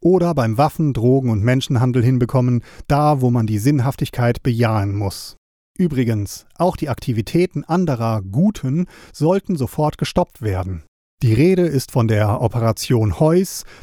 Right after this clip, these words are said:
der Internetjagd einer Gruppe von Jungliberalen gegen Verschwörungstheorien und Populismus, gegen liberale Politiker, Publizisten und Positionen. Wer die Grenze zwischen dem Rechtspopulismus und Liberalismus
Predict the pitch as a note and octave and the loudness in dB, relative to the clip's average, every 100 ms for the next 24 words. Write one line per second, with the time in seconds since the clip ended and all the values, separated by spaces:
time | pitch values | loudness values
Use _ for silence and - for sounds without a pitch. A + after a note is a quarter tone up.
0 | - C3 D#3 D#3+ D#3 C#3+ - A#2+ C3+ - | -6 0 0 2 0 0 0 0 0 0
1 | C#3+ A2 F#2+ B2 D#3 D3+ - B2+ A2+ G#2 | -2 0 0 0 2 0 0 0 2 2
2 | A#2 F3 C3 A2+ A2 G#2 A2+ A#2+ C3 E3 | 2 2 2 0 0 0 2 2 2 0
3 | - - - C3 C3 - - A#2+ D#3 F#3+ | -4 -12 -2 0 0 0 -2 0 2 2
4 | F#3 E3 - C#3 C3 C#3 D#3 D#3+ A2+ A2+ | 0 -2 0 0 2 2 2 2 0 -2
5 | - E3+ D3 C3+ D3 D3+ C#3+ - - - | 0 0 2 2 0 2 2 0 -8 -20
6 | - - A#2+ A2 G2 - - D3 F3 D3 | -12 0 0 2 -2 -4 -2 0 2 0
7 | C#3 C3 - A#2 F3+ E3 - D#3 D#3 C#3 | 2 0 2 2 2 0 0 0 0 -2
8 | A#2+ A2+ - D3+ - D3+ D#3+ C#3+ - C3+ | 0 -2 0 -2 0 -2 0 0 0 -2
9 | A#2 - - A#2 G2+ F#2 E2 - _ _ | -2 -2 0 2 2 -2 -8 -16 _ _
10 | _ _ A#2+ A2+ A2+ D#3 F#3+ F#3 F#3 F3 | _ _ -2 0 0 0 0 2 0 -2
11 | - C3 A#2 G#2 G2+ F3 - - - E3+ | -4 -2 0 0 2 0 -4 -16 -8 -4
12 | D#3 F3 E3+ - F3 F3 - B2 A#2 F3+ | 0 2 2 2 0 0 -2 -2 0 0
13 | F3 E3 D#3+ - E3+ E3 - | 0 2 0 0 0 0 -2